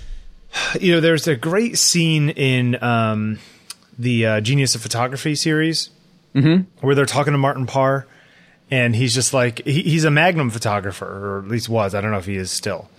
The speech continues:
Speaker 1: Um, and the way Magnum worked is that the, all the current members vote whether or not they're going to, uh, accept a new member.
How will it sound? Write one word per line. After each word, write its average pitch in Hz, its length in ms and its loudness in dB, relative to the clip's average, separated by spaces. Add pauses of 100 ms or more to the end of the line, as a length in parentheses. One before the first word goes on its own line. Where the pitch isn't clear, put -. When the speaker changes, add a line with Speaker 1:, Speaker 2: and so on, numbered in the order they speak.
(440)
Speaker 1:
Um, 92 380 -4 (640)
and 139 340 2
the 156 220 -2
way 185 160 4
Magnum 165 420 2
worked 139 180 2
is 131 140 0
that 123 140 0
the, 131 120 2
all 143 220 2
the 143 100 2
current 156 300 -2
members 131 320 0
vote 123 400 0
whether 127 260 0
or 127 40 0
not 123 180 0
they're 131 100 0
going 117 220 0
to, 110 580 -2 (720)
uh, 107 400 -2
accept - 640 -2
a 117 100 -2
new 135 220 2
member. 95 400 -6